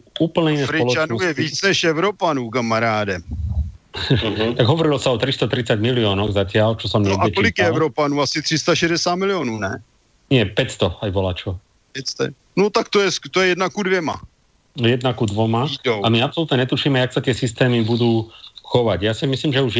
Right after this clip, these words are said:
Speaker 1: jedna ku päťdesiat dojde k problému so sociálnymi fondami a podobne. A vo východných krajinách Európy, ktoré nedokážu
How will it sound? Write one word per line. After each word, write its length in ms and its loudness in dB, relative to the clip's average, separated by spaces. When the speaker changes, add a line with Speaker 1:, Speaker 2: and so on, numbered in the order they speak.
Speaker 1:
jedna 160 -2
ku 160 -2
päťdesiat 540 0
dojde 240 0
k 80 -8
problému 400 0
so 80 -2
sociálnymi 520 0
fondami 460 0
a 80 2
podobne. 540 0
A 180 2
vo 80 2
východných 460 -2
krajinách 360 0
Európy, 460 -2
ktoré 380 0
nedokážu 500 0